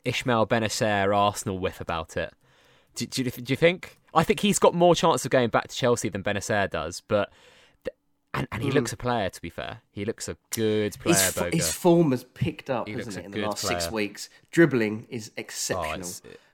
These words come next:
Speaker 2: Couple of goals have been
Speaker 1: shooting
Speaker 2: banged
Speaker 1: is,
Speaker 2: in.
Speaker 1: like, his shooting is
Speaker 2: Yeah. There's the buyback clause here that I'm reading of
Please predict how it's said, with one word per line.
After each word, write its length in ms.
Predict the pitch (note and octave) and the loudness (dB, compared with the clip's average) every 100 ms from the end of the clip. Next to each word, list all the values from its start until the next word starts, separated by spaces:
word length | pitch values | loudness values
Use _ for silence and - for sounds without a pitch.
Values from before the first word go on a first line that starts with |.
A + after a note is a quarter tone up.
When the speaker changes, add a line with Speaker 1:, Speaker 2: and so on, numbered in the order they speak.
| _ | _
Speaker 2:
Couple 200 | - C#3+ | 0 2
of 100 | C#3+ | 2
goals 220 | C3 A#2+ A#2+ | 4 4 4
have 80 | A#2 | 0
been 180 | D#3+ G#2 | 0 0
Speaker 1:
shooting 0 | G2+ G#2 | 0 0
Speaker 2:
banged 100 | A2 | 0
Speaker 1:
is, 80 | - | -2
Speaker 2:
in. 80 | A2 | -4
Speaker 1:
like, 200 | A2 - | -6 -4
his 260 | B2+ C3 - | -6 -6 -6
shooting 540 | - C3+ B2+ - F2+ | -6 -6 -6 -8 -8
is 340 | F2 D#2+ - - _ - - - - - - | -8 -10 -14 -16 _ -20 -20 -20 -20 -20 -6
Speaker 2:
Yeah. 220 | B2 A#2 A2+ - - - - | -2 -2 -4 -14 -20 -20 4
There's 160 | E3+ | 6
the 80 | E3+ | 6
buyback 480 | D#3+ G3 A3 F#3+ E3+ | 6 6 6 4 0
clause 400 | - D#3 C#3 C3+ | 2 4 4 2
here 380 | - B2 G#2+ G#2+ | 0 0 0 -2
that 100 | C3 G#2 | -10 -10
I'm 140 | A2 | -8
reading 480 | A2 G#2 G#2 G2+ - - | -6 -6 -8 -12 -14 -8
of 340 | G#2+ G#2+ G#2+ | -4 -4 -6